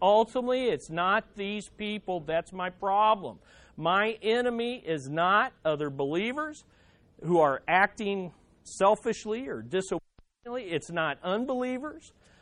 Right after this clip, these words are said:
that are being aggressive and acting out. Ultimately, our greatest enemy is the devil. Look at Ephesians six.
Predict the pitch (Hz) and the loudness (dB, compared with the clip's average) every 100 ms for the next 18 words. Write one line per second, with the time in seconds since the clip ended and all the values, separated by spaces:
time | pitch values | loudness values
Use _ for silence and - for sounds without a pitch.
0 | _ 160 160 143 185 175 143 135 139 180 | _ 0 0 0 -2 -2 -4 -4 2 4
1 | 202 - 214 233 - _ _ _ - 147 | 4 2 -8 -10 -14 _ _ _ -6 -6
2 | 131 170 185 - 214 180 170 180 233 226 | -2 2 2 2 -2 0 2 4 2 0
3 | _ _ _ _ 196 214 233 - 277 277 | _ _ _ _ 8 8 6 0 0 0
4 | 294 285 170 139 123 151 190 233 262 - | 0 -2 0 0 0 2 2 2 -2 -4
5 | 240 240 214 127 90 - _ _ _ _ | -2 -2 -2 -6 -12 -20 _ _ _ _
6 | 165 165 - 220 190 247 233 139 120 196 | -2 -2 -2 -4 2 4 4 2 2 0
7 | 254 254 233 202 202 190 190 - - 180 | 2 -2 -4 -2 -2 -2 -6 -4 0 2
8 | 123 - - | 2 -2 -18